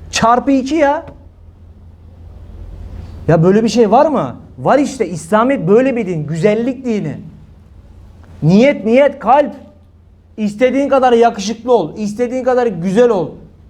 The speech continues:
istediğin kadar on numara namaz kıl. Ama kardeşim şurayla kılmıyorsan kusura bakmayacaksın.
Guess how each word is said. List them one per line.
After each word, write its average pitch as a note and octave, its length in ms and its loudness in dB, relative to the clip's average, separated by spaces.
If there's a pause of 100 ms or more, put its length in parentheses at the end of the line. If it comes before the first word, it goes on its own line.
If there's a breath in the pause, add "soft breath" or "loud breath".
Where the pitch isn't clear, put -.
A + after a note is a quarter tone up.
istediğin B3 500 -2
kadar A#3 340 2
on C4 340 4
numara A3+ 320 4
namaz B3+ 360 2
kıl. B3+ 180 0 (340 loud breath)
Ama A#3 220 -4
kardeşim F#3+ 480 -6
şurayla G#3 460 0
kılmıyorsan G#3+ 680 0 (340 loud breath)
kusura F3+ 320 -2
bakmayacaksın. F3 640 -2